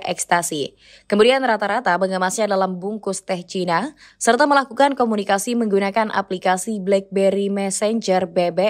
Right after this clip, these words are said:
M, ujar Kombes Pol Ernesto.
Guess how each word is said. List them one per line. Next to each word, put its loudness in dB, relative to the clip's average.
M, -2
ujar 4
Kombes 2
Pol 4
Ernesto. 0